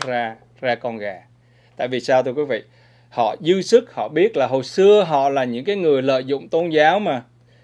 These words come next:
Họ là những cái người lợi dụng tôn giáo, cho nên họ biết là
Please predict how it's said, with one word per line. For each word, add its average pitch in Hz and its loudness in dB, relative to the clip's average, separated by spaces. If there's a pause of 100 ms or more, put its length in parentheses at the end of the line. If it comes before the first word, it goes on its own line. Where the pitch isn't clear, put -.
(140)
Họ 131 -2
là 139 -2
những 127 -8
cái 185 -8
người 147 -2
lợi 131 -4
dụng 135 -12
tôn 156 -6
giáo, 143 0
cho 160 0
nên 151 2
họ 120 -6
biết 165 -2
là 120 0